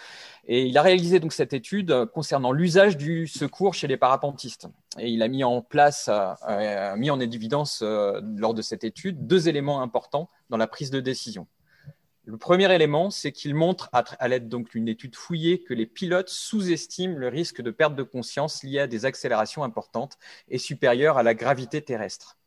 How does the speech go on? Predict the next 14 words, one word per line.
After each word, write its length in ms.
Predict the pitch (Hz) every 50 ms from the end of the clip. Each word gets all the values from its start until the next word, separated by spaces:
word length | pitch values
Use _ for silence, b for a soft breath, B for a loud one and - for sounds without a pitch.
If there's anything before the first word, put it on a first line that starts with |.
| _ -
hein, 120 | - 98 101
c'est-à-dire 460 | - - - 95 98 117 123 - _
quand 200 | _ 110 104 -
on 80 | 110 107
prend 220 | - - 139 131
des 140 | 123 123 117
jets. 220 | 104 101 85 - _ _ B B B B B B B B B B B B B B B -
En 120 | - 151
fait, 420 | 151 - 185 190 190 - - - -
physiologiquement, 1080 | _ _ - 214 208 170 202 208 190 185 175 156 160 - - 160 156 160 202 - - _ -
la 140 | 113 110 -
perte 200 | - 196 185 175
de 100 | 175 170
conscience 640 | - 165 165 - - 160 151 175 196 - - -